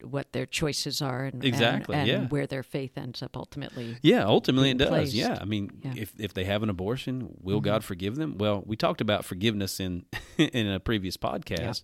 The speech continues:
Speaker 2: and certainly we need to be talking about forgiveness. But God won't forgive them if they don't repent, if they
Speaker 1: Yeah.
Speaker 2: don't truly turn to Jesus.
Speaker 1: Yeah.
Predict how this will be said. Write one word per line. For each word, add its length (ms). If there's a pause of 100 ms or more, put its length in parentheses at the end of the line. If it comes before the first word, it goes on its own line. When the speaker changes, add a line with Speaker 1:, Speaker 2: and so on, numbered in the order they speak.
(520)
Speaker 2:
and 120
certainly 300
we 140
need 140
to 80
be 100
talking 360
about 220
forgiveness. 560 (480)
But 140
God 200
won't 200
forgive 320
them 160
if 140
they 120
don't 240
repent, 580
if 100
they 100
Speaker 1:
Yeah. 60
Speaker 2:
don't 100
truly 280
turn 220
to 80
Jesus. 560
Speaker 1:
Yeah. 160